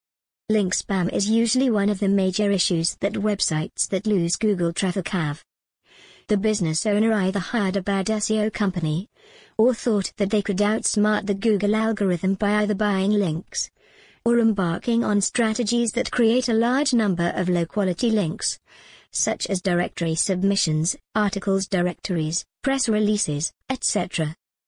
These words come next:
To determine if your website traffic was impacted due to your website having too many low-quality links, you will need to do a link audit, which starts by exporting your link graph and doing a deep analysis.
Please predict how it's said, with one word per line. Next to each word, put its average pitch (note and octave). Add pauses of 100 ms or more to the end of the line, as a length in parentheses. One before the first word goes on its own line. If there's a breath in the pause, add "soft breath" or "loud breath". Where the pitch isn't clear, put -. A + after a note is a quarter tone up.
(280)
To G#3
determine F#3+
if G3+
your G#3+
website F3+
traffic A#3
was G#3
impacted G#3+
due G3+
to A#3
your G#3+
website F3+
having A#3
too A3+
many G#3+
low-quality A3
links, F#3+ (640 loud breath)
you A3
will G3
need G3+
to G3
do G3+
a -
link G3+
audit, E3+ (180)
which -
starts -
by F3
exporting F#3
your F#3+
link F#3+
graph G3+
and E3+
doing F#3
a G3+
deep A3
analysis. D3+